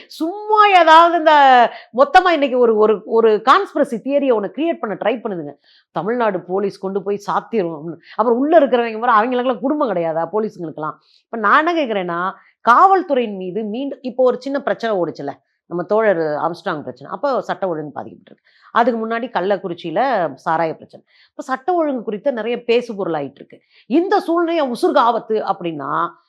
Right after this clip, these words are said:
ரெண்டு லாபம் சாட்டை துறைமுகனுக்கு. ஒண்ணு, ஊருக்குள்ள ஒரு அடையாளம் கிடைச்சிரும். "டேய், அஹ், திமுக இப்படிலாம் பண்ணக்கூடாதுப்பா,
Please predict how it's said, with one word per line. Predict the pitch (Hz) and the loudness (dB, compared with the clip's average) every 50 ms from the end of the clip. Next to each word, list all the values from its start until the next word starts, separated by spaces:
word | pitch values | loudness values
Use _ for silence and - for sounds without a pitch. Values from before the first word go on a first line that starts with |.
| _ _ | _ _
ரெண்டு | _ 185 233 285 302 320 294 339 | _ -2 0 0 0 -2 -2 0
லாபம் | 262 226 202 196 190 156 - - - _ _ _ _ _ _ | 2 2 2 2 0 -4 -10 -12 -18 _ _ _ _ _ _
சாட்டை | _ _ - 196 202 202 208 180 | _ _ -2 -2 0 0 -2 -6
துறைமுகனுக்கு. | 147 165 156 147 143 143 127 120 - _ _ _ 151 | -6 -6 -8 -8 -10 -12 -14 -16 -20 _ _ _ -10
ஒண்ணு, | 156 180 220 233 220 175 139 147 175 220 302 - _ _ - - _ | -10 -8 -8 -6 -6 -6 -4 -4 -6 -6 -6 -10 _ _ -20 -16 _
ஊருக்குள்ள | 196 226 277 359 339 247 180 208 247 269 | -6 -2 0 0 0 0 0 0 0 0
ஒரு | 262 214 185 | 2 0 0
அடையாளம் | 156 151 180 208 214 202 196 175 | -2 -2 -4 -4 -4 -4 -4 -6
கிடைச்சிரும். | 160 143 135 - - - _ _ _ _ | -8 -10 -10 -14 -20 -20 _ _ _ _
"டேய், | _ 170 160 - - _ _ _ _ _ _ _ _ _ _ 135 | _ -16 -16 -16 -18 _ _ _ _ _ _ _ _ _ _ -14
அஹ், | 139 139 135 131 131 127 123 123 _ - | -12 -10 -10 -10 -10 -12 -12 -16 _ -14
திமுக | 226 240 262 226 - | -12 -10 -10 -10 -12
இப்படிலாம் | 175 - - - 160 190 220 202 - | -14 -16 -16 -12 -10 -10 -10 -12 -14
பண்ணக்கூடாதுப்பா, | 127 135 175 196 - 165 135 - _ _ 151 | -14 -12 -12 -12 -12 -14 -16 -18 _ _ -20